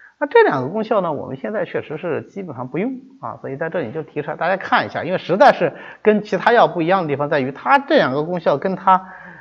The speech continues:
现在的使用功效差得非常非常的远哈，所以啊，我们提一下。那我们现在一般用秦皮，就是用它的清热解毒和清肝明目的这个功效啊。清热解毒，尤其是用来治什么？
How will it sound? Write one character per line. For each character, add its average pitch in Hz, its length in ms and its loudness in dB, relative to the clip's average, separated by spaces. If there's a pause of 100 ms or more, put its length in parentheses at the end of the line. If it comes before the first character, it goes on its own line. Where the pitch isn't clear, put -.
(400)
现 196 340 2
在 160 160 6
的 104 160 -2
使 - 220 -12
用 117 160 -6
功 110 160 -10
效 104 120 -6
差 156 220 -2
得 139 100 -4
非 233 260 -4
常 98 180 -10
非 123 100 -16
常 107 220 -16
的 104 60 -14
远 98 260 -12 (540)
哈， - 280 -6
所 127 160 -6
以 113 240 -8 (640)
啊， - 140 -10
我 104 160 -12
们 95 200 -12 (140)
提 - 200 -20
一 131 160 -8
下。 131 180 -4 (340)
那 190 140 4
我 123 160 0
们 127 100 -10
现 226 140 -2
在 170 80 2
一 135 80 0
般 127 140 0
用 107 120 -6
秦 101 160 -14
皮， 95 220 -14
就 175 160 0
是 117 100 -12
用 101 160 -10
它 95 140 -8
的 92 80 -8
清 117 240 -10
热 101 100 -6
解 - 220 -14
毒 - 320 -14
和 - 360 -12
清 110 220 -12
肝 120 180 -6
明 101 200 -10
目 123 180 -6
的 60 160 -10
这 73 80 -16
个 76 60 -16
功 101 220 -20
效 - 180 -16 (320)
啊。 135 160 4
清 240 160 2
热 214 100 4
解 113 200 -6
毒， 110 260 -10
尤 123 260 -4
其 127 160 -8
是 107 180 -12
用 104 160 -8
来 98 140 -14
治 117 160 -14
什 107 140 -14
么？ 104 160 -8